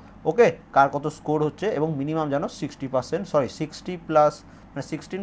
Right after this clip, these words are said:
প্লাস কোশ্চেন, মানে অ্যান্সার যেন তোমার ঠিক থাকে, তাহলে তোমাদের প্রিপারেশন মোটামুটি ভালো থাকবে। এবং যাদের অনেকজনই আমি দেখেছি কমেন্ট করো তোমরা টোয়েন্টি ফোর, টোয়েন্টি ফাইভ, তাদের প্রিপারেশন খুবই ভালো।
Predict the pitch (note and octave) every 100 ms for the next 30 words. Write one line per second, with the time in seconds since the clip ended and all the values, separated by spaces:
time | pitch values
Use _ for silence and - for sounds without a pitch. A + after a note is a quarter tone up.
0 | F#3+ F#3 G3+ - D3 - D#3+ C#3+ D3 C#3
1 | B2+ C#3+ D#3 D3 C#3+ C3+ D3 - - E3+
2 | - A#2 F#2+ F2 - - - - C#3 D3+
3 | C3+ C#3 G3 B2+ A#2+ A2+ E3+ F3+ A#2 A2
4 | A2+ A3+ - - B2 D3 - G2 A#2 D3+
5 | E3+ E3+ E3 D#3 D#3+ D#3+ E3 D#3 D3 B2+
6 | D#3+ D#3+ C3+ D3 C#3 C#3+ C#3+ C#3+ - C#3
7 | B2+ C3 C#3+ C3+ C3 B2+ B2 D3 - -
8 | - C3+ C#3+ B2+ B2 C#3 C#3+ C3 - D3
9 | D#3+ C#3+ C3+